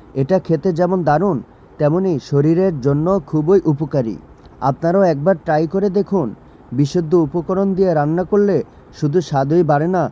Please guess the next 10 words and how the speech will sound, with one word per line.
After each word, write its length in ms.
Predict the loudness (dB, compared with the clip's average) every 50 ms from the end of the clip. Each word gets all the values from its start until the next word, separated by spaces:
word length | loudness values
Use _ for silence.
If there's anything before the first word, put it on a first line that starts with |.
| -8 -14 -20 -20 -20 -12 -2
পরিবার 380 | 0 2 4 4 4 2 2 0 -2
থাকে 260 | -4 -8 -4 -2 -2 -2 -2 -4 -4
সুস্থ 340 | -2 -2 -2 -2 -2 -4 -2 -2 -2 -2 -4 -8 -14 -16 -6
আর 140 | -2 -2 -2 0
প্রাণবন্ত। 580 | 0 0 0 2 0 0 0 0 0 -2 -2 -4 -6 -8 -8 -10 -16 -20 -20 -20 -20 -20 -20 -20 -20 -20 -20 -20 -20 -20 -4 0
কণ্ঠ 240 | 2 2 2 2 -2
দিয়েছি 360 | -2 0 2 0 0 0 -2 -2
মুক্তি 320 | -2 -2 -4 -4 -4 -4 -2
নেচার, 400 | -2 -2 -4 -4 -4 -4 -4 -4 -8 -14 -20 -20 -20 -10 -4 0
ন্যাচারাল 460 | 0 0 2 2 2 2 2 2